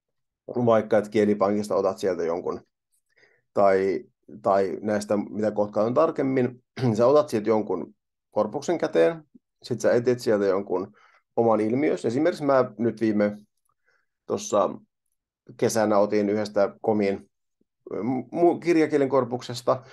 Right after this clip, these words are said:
otin sen. <clears throat> Sit mä etin sieltä kaikki esimerkit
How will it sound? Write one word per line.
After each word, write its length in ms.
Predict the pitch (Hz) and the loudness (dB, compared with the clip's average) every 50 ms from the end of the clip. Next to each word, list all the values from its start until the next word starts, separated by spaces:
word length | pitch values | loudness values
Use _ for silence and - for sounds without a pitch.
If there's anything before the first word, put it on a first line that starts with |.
| - - - _ - | -20 -20 -20 _ -6
otin 240 | - 113 104 104 98 | -4 -2 0 0 0
sen. 340 | 95 127 143 156 180 175 175 _ _ _ _ _ _ | 2 4 4 4 4 2 -2 _ _ _ _ _ _
<clears throat> 380 | _ _ _ - - 131 120 110 | _ _ _ -4 0 0 0 2
Sit 140 | 120 120 | 2 2
mä 80 | 117 117 | 4 4
etin 240 | 120 127 139 135 123 | 4 4 4 2 2
sieltä 420 | 127 127 110 107 104 98 95 - _ _ _ | 4 2 2 2 2 0 -2 -2 _ _ _
kaikki 480 | - 113 113 107 - - 104 98 98 - _ _ - | -2 -2 -2 -2 -4 -6 -8 -8 -8 -10 _ _ -8
esimerkit 600 | 113 107 123 131 147 156 156 160 185 175 175 - | -6 -4 -2 0 0 0 0 0 -2 -4 -4 -4